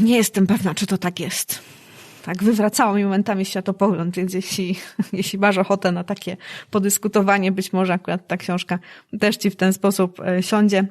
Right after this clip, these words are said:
Ego to twój wróg, Ryana Holiday'a. Trzecia rzecz. I teraz uprasza się o podniesienie poziomu skupienia. Nie tylko sprawdzać, czy to, co chcę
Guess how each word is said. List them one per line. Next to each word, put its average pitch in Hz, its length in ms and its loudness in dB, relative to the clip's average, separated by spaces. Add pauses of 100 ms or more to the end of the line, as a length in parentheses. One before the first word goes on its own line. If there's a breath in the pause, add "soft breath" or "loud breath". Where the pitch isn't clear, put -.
Ego 196 240 0
to 190 140 -2
twój 180 240 -6
wróg, 190 320 0
Ryana 180 460 0
Holiday'a. 170 500 -4 (720 loud breath)
Trzecia 247 380 0
rzecz. 165 300 -4 (640)
I 214 60 2
teraz 233 500 0 (120)
uprasza 247 460 0
się 214 320 2
o 202 60 -6
podniesienie 220 600 0
poziomu 196 380 0
skupienia. 185 560 -6 (1040 loud breath)
Nie 233 220 4
tylko 339 480 2
sprawdzać, 190 840 -2 (440)
czy 233 160 -2
to, 269 220 2
co 320 160 0
chcę 226 400 -2